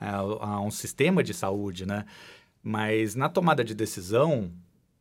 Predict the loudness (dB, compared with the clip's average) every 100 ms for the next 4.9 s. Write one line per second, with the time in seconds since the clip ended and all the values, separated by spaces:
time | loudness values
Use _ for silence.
0 | -14 -10 -8 -10 -12 -14 -8 -2 -2 -4
1 | -2 4 4 4 2 2 0 -4 -4 -2
2 | 4 6 6 2 -2 -2 -2 4 4 4
3 | 0 2 2 2 0 0 -2 -6 0 4
4 | 4 4 2 2 4 6 6 2